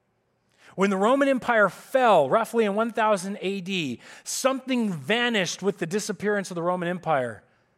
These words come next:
slavery. With the rise of the Christian emperors and the rise of the Christian kings throughout Europe,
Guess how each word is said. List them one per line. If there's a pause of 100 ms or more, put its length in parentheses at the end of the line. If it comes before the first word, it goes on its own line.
(300)
slavery. (1400)
With
the
rise
of
the
Christian
emperors
and
the
rise
of
the
Christian
kings
throughout
Europe,